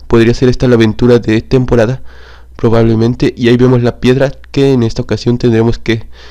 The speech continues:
ahí te-, ahí, aquí es donde tenemos incluido exactamente también el traje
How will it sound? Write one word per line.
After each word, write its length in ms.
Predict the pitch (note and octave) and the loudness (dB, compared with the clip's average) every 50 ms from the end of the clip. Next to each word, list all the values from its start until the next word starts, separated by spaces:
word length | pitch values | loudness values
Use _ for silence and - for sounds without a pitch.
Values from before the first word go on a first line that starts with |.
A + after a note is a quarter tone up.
| - - - - - - - - - - - - - - - - | -20 -20 -20 -20 -20 -20 -20 -20 -20 -20 -20 -18 -18 -20 -14 -6
ahí 280 | - B2+ C3+ D3 D3+ D3 | -2 -2 0 0 -2 -4
te-, 260 | - - C#3 - - - - | -4 -4 -6 -6 -6 -6 -2
ahí, 420 | C3 C3+ C#3+ E3 F3+ - - - - | 0 0 2 2 0 0 -2 -4 -4
aquí 360 | B2+ A#2+ - - D#3+ F3 E3 - | -6 -4 -4 -4 -4 -4 -4 -4
es 120 | C#3 C#3 C3 | -6 -4 -2
donde 200 | C#3 C3+ C3+ B2 | -2 -2 -2 -2
tenemos 340 | - B2+ C3 C3+ B2+ - | -2 0 0 0 0 0
incluido 480 | - C#3 D3+ - - - C#3 C3+ C3 C3+ | 0 -2 -2 -2 0 0 0 2 2 0
exactamente 580 | C3 - C3+ - - - B2+ B2 B2 B2 - B2 | -2 -2 -4 -4 0 0 2 2 2 0 -2 -2
también 300 | - A2+ A2 A#2 A#2+ A#2+ | -4 -2 0 2 2 2
el 160 | A#2+ G#2+ - | 2 0 0
traje 340 | - A2+ A2+ - - B2+ | -2 -2 -2 -2 -4 -4